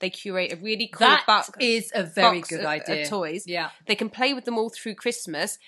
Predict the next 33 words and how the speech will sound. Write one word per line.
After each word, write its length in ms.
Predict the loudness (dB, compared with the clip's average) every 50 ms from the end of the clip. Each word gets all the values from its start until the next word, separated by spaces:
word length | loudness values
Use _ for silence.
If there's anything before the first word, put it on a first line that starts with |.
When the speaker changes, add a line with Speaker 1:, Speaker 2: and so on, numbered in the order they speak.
| -20 _ _ 2
Speaker 1:
Anything 340 | 2 2 0 -2 -4 -4
that 140 | -4 -4 -2
they 100 | -2 -4
particularly 600 | -4 -6 -8 -8 -8 -8 -8 -10 -8 -8 -6 -6 -4
like, 360 | -2 -2 0 -2 -2 -4 -8
she 420 | -12 -10 -8 -6 -6 -6 -6 -6 -2
then 200 | 0 0 0 0
buys. 640 | 0 0 2 2 2 2 0 0 0 -2 -6 -10 -14 -16 _ _ _ _ _ 2
Um, 200 | 2 2 2 0
and 140 | -2 -4 -4
the 40 | -2
rest 220 | 0 -2 -2 -2
she 120 | -4 -8 -8
just 180 | -8 -10 -8
sends 240 | -6 -6 -6 -6 -2
back. 140 | 0 2 4
Speaker 2:
Very 260 | 4 4 2 2 -2
good. 280 | -4 -4 -6 -6 -6 -8 -6
Speaker 1:
And, 340 | -4 -4 -2 -2 -4 -6 -10 -14 _ _
and, 260 | -4 -4 -4 -4 -6 -6
and 200 | -4 -4 -2 0
that 160 | 0 0 0 -2
is, 200 | -4 -4 -4 -4
um, 360 | -2 -2 -2 -4 -6 -8 -6 -4
oh, 120 | -4 -4 -4
it 120 | -6 -8
was 100 | -10 -8
just 320 | -8 -8 -10 -10 -12 -14 -18 -20 _ _ _
nothing, 640 | -12 -10 -8 -8 -8 -8 -10 -10 -10 -8 -8 -8 -8
this 160 | -10 -12 -12
box 280 | -12 -14 -14 -12 -14 -18
of 60 | -18
toys. 500 | -14 -12 -12 -10 -10 -12 -12 -14 -14